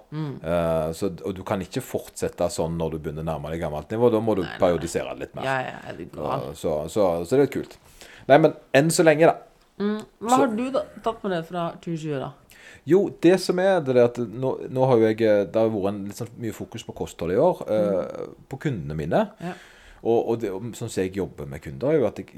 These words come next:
Speaker 2: hjelper, snakker med de, og så geleider de gjennom hverdagen.
Speaker 1: Mm.
Speaker 2: Eh, sant? De sender, da, og det er jo sånn du jobber da, for øvrig, men,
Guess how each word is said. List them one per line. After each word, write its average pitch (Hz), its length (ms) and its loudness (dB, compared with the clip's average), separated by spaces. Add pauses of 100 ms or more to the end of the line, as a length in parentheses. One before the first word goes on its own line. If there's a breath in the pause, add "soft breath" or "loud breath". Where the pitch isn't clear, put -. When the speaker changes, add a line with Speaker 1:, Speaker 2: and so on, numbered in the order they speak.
(100)
Speaker 2:
hjelper, 85 640 -10
snakker - 380 -12
med 64 180 -10
de, 135 160 0
og 113 160 0
så 92 640 -2 (140)
geleider 90 500 -8
de 101 140 -6 (100)
gjennom 80 420 -8
hverdagen. 92 600 -6 (160)
Speaker 1:
Mm. 190 140 -6
Speaker 2:
Eh, 98 300 -4
sant? 131 200 -6 (160)
De 107 120 -6
sender, 87 380 -6
da, 85 120 -4 (100)
og 85 140 -8
det 92 80 -4
er - 20 -4
jo 87 120 -10
sånn 80 60 -8
du 80 200 -8
jobber 58 220 -10
da, 95 60 -2
for - 220 -10
øvrig, 120 180 -14
men, 80 200 -12